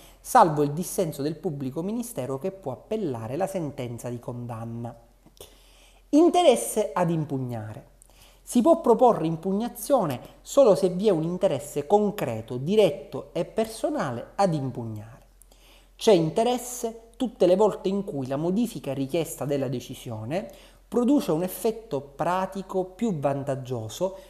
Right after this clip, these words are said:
per la parte legittimata all'impugnazione.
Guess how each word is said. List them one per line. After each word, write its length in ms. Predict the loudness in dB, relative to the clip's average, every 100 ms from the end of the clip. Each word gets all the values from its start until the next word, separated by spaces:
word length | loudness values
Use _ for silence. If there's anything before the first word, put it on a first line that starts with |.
| -12
per 180 | 0 2
la 140 | 2 -2
parte 420 | -2 -4 -6 -6
legittimata 920 | -4 -4 -6 -4 -2 -2 -4 -8 -8
all'impugnazione. 1160 | -4 -2 -2 -4 -6 -6 -8 -10 -12 -10 -12